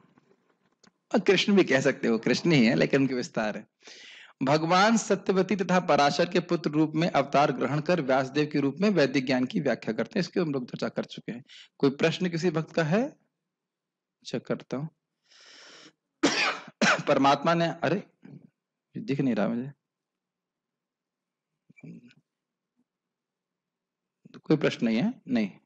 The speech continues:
हाँ, आज दिख रहा है। इंग्लिश में प्रश्न कर रहे हैं, इतना लंबा इंग्लिश नहीं आती मुझे। स्क्रीन फ्रीज, अच्छा, वो हो चुका है। क्या जीव भगवान से नहीं आता, इसकी व्याख्या कर चुके हैं,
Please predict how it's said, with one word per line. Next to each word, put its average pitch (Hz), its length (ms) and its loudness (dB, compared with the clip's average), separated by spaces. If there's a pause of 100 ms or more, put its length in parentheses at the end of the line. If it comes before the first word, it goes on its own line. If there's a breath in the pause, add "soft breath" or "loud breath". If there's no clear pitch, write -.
(140)
हाँ, 107 180 -2
आज 107 60 0
दिख 107 220 -4
रहा 92 120 -2
है। - 140 -12 (680)
इंग्लिश 143 360 4
में 208 80 2
प्रश्न - 260 0
कर 131 180 2
रहे 127 80 0
हैं, 123 60 -2
इतना 170 120 0
लंबा 143 260 2
इंग्लिश 143 280 -2
नहीं 180 100 0
आती 175 180 -2
मुझे। 107 360 -2 (1700)
स्क्रीन 147 400 0
फ्रीज, 120 600 2 (100)
अच्छा, - 280 -8
वो 113 140 -2
हो 110 120 2
चुका 104 280 -2
है। 95 140 -8 (1700 soft breath)
क्या 185 300 4
जीव 180 320 2
भगवान 165 460 2
से 185 160 0
नहीं 190 240 4
आता, 151 220 4
इसकी 123 260 0
व्याख्या 151 240 2
कर 151 140 -2
चुके - 300 -6
हैं, 90 160 -8